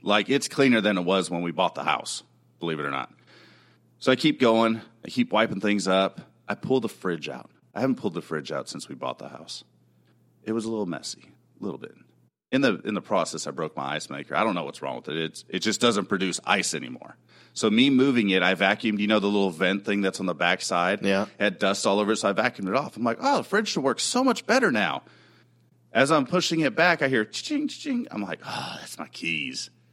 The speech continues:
Speaker 1: I reach up underneath there. I can feel a key. I lift up the bottom little, you know, the, the
Speaker 2: Plastic piece?
Speaker 1: plastic piece. Yeah, I actually had to lift that up to pull my keys out from underneath there. So now I hide my keys from Lincoln. So, yeah,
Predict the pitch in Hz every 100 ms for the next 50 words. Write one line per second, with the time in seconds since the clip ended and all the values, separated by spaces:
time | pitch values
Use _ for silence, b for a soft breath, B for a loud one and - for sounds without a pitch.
0 | _ _ - 82 98 98 95 98 92 90
1 | 95 - 90 87 - - 95 87 - 95
2 | 92 92 92 _ - - 92 104 104 -
3 | 101 98 98 76 87 92 95 95 92 90
4 | 87 87 - _ _ _ _ - - 95
5 | 95 82 82 76 - 82 98 92 110 -
6 | 110 107 - - 135 127 120 101 85 101
7 | 117 - 143 135 107 101 113 113 107 101
8 | 98 - - 92 85 - 92 73 69 -
9 | 73 67 67 - - - _ b b b
10 | b 117 151 160 113 95 123 113 95 87
11 | - 80 - 73 69 - - - _ -
12 | - 104 95 95 - b b b b b
13 | - 104 85 -